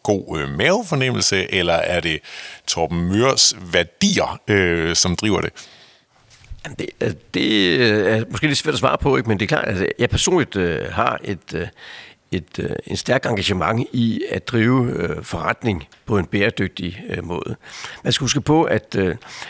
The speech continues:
Speaker 2: det at, øh, drive en pensionskasse er jo virkelig, øh, business on the long run. Altså den unge, øh,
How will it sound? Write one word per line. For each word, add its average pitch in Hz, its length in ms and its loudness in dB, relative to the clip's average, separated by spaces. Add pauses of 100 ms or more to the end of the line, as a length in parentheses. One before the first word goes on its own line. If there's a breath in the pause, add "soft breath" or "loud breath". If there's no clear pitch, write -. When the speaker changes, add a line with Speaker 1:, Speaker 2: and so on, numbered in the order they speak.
(220 loud breath)
Speaker 2:
det 151 160 6
at, 110 240 -2
øh, 98 300 2 (280)
drive 131 160 4
en 135 60 0
pensionskasse 101 760 0
er 98 80 2
jo 101 100 4
virkelig, 104 540 0 (800 loud breath)
øh, 87 160 -2 (240)
business 131 380 4
on 107 120 4
the 101 100 4
long 101 340 2
run. 98 180 -2 (720 loud breath)
Altså - 160 -2
den 160 200 4
unge, 127 280 4
øh, 101 280 4